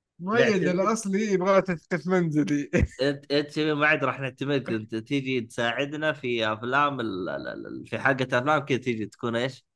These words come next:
Speaker 2: الداتابيس حقنا، نسألك هذا والاشياء هذه.
Speaker 1: بالضبط، يا
Speaker 2: إيه.
Speaker 1: سلام، يا سلام. حتى وصول المعلومة يكون لنا أسرع. آه، لما تنباتنا ما تعلق. <laughs>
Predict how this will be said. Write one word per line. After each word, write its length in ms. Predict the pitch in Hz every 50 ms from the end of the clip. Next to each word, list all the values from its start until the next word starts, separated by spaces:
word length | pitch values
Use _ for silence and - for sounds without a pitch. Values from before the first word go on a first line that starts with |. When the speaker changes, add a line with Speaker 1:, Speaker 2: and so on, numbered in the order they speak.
| _ _ _ -
Speaker 2:
الداتابيس 760 | 101 104 107 135 131 127 131 127 113 117 120 110 101 107 -
حقنا، 480 | - 110 107 101 95 101 95 92 87 90
نسألك 540 | 95 98 - 90 101 113 113 113 110 -
هذا 280 | 101 107 110 110 110 107
والاشياء 500 | 90 - - - - 90 80 80 85 82
هذه. 100 | 82 - - _ _ _ _ _ _ _ _ -
Speaker 1:
بالضبط، 840 | 143 147 165 160 147 139 139 143 139 135 131 131 131 127 - - 151
يا 60 | 139
Speaker 2:
إيه. 80 | 135 127
Speaker 1:
سلام، 420 | 98 98 92 90 82 - - -
يا 120 | 120 123 120
سلام. 340 | - - 117 113 113 113 117 _ _ _ _ _ _ _ _ _ _ _ _ _ _ _ _
حتى 760 | - 165 190 196 175 143 - 170 156 147 143 139 139 135 135
وصول 420 | 135 139 147 151 147 - 202 196 185
المعلومة 420 | 175 170 170 175 190 196 180 175
يكون 320 | 165 165 - 170 165 165
لنا 280 | 170 165 160 156 156 156
أسرع. 640 | 151 - - 147 147 147 147 147 147 147 143 139 - - - - - - _ -
آه، 300 | 147 156 160 160 160 165
لما 200 | 170 180 170 160
تنباتنا 480 | 160 185 185 180 180 196 196 196 190 196
ما 80 | 190 185
تعلق. 540 | 190 190 175 175 175 175 170 170 170 165 160
<laughs> 1000 | 175 190 - - - - - - - - - _ - - 294 330 285 - 233